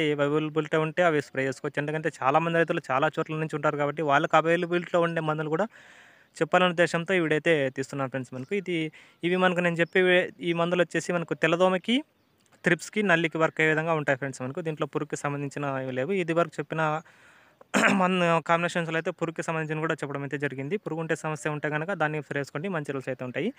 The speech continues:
ఈ, వీటి గురించి పూర్తి ఇన్ఫర్మేషన్ అయితే ఇస్తాను. నా ఛానల్ అయితే సబ్స్క్రైబ్ చేసుకోండి ఫ్రెండ్స్, లైక్ చేయండి,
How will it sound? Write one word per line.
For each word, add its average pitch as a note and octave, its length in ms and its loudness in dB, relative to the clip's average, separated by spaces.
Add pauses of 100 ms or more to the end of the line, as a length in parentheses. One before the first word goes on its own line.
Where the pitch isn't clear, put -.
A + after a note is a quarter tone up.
(840)
ఈ, G3 120 0
వీటి F3+ 200 2
గురించి G3 220 4
పూర్తి F#3 260 2
ఇన్ఫర్మేషన్ F3 400 0
అయితే F3+ 120 2
ఇస్తాను. F3+ 280 2
నా G3 120 0
ఛానల్ D#3+ 300 2
అయితే E3 180 2 (160)
సబ్స్క్రైబ్ D#3 420 0
చేసుకోండి D3+ 300 -2
ఫ్రెండ్స్, D#3 240 -4
లైక్ C3+ 220 2
చేయండి, C#3 260 0